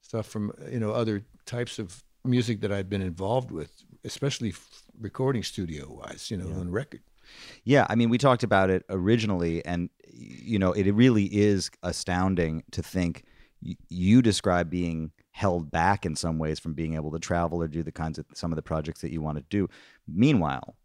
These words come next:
Speaker 2: you somehow managed to squeeze in all this incredible work around the show, or squeeze the show in around all this other rec-, incredible recording work. I mean, I can't imagine anybody who could have squeezed more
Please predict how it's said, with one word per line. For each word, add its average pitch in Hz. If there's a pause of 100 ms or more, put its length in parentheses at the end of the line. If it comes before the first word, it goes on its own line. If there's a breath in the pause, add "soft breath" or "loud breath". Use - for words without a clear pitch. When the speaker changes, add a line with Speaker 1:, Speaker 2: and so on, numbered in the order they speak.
(640)
Speaker 2:
you 104
somehow 110
managed 85 (260)
to 98
squeeze 101
in 87 (160)
all 117
this 85
incredible 76
work 73 (100)
around 73
the 69
show, 65 (200)
or 85
squeeze 87
the 82
show 92
in 82
around 80
all 78
this 78
other 80
rec-, 73
incredible 78
recording 73
work. -
I 78
mean, 76 (340 loud breath)
I 92
can't 95
imagine 80
anybody 82
who 76
could 80
have 71
squeezed 80
more 78